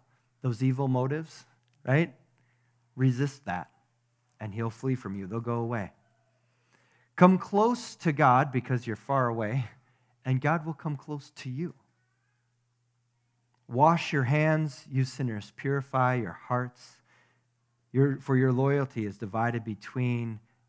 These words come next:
God and the world." So your way of doing things and God's way of doing things.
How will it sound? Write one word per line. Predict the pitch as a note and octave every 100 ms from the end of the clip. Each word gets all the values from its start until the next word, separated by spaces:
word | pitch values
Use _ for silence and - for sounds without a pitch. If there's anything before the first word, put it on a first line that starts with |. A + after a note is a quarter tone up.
| _
God | - A#2+ A#2 G#2
and | F2+
the | F2
world." | F2 E2+ D2+ _ _ _ _ _ _ _ _ _ _ _ _ _ _ _ -
So | G#2 G#2
your | G#2+
way | A2+ A2+ A2
of | G2+
doing | A2 G2 F#2
things | F2+ F2+ F2+
and | F2
God's | E2+ F2+ E2 -
way | E2+ E2+
of | D#2
doing | F2 D#2+ D#2+
things. | E2 E2 _